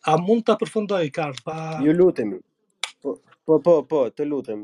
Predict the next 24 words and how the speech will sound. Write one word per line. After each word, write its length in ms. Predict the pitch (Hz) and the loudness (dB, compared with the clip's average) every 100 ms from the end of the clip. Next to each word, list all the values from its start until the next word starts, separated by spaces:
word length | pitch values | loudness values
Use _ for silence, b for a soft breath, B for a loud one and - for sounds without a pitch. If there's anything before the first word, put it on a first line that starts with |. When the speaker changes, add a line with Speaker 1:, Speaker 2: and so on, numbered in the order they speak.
| - | -6
Speaker 2:
të 80 | 147 | -4
lutem, 300 | 143 123 113 | -2 -2 -4
Gazmen, 300 | 107 117 110 | -4 0 2
mos 160 | 131 127 | 2 -2
do 140 | 127 | -6
përfundoj 380 | 120 131 113 104 | -8 -4 0 0
Speaker 1:
E, 40 | 98 | -2
Speaker 2:
mendimin. 340 | 92 - - _ | -12 -20 -20 _
Speaker 1:
çka 220 | - 196 | -4 -2
desha 300 | 214 220 208 202 | 0 -2 -2 -4
me 80 | |
thanë, 240 | 196 208 175 | -4 -4 -6
për 140 | 175 | -8
shembull, 320 | 190 175 175 - _ _ _ | -8 -8 -12 -18 _ _ _
rasti 420 | 165 214 208 208 - | -6 -4 -4 -10 -14
si, 160 | 208 220 160 | -16 -18 -20
si 220 | - 175 | -16 -12
ky 80 | 170 | -10
që 220 | 156 160 | -8 -6
vjen, 320 | 147 147 151 143 | -4 -2 -4 -6
ë, 160 | 143 139 139 135 135 _ _ _ _ _ | -6 -6 -6 -8 -12 _ _ _ _ _
ë, 120 | 160 147 147 151 160 160 | -14 -10 -8 -10 -12 -14
Shqipërisë 540 | 156 - 135 160 143 196 | -12 -12 -10 -8 -2 2
tash, 180 | 185 | 2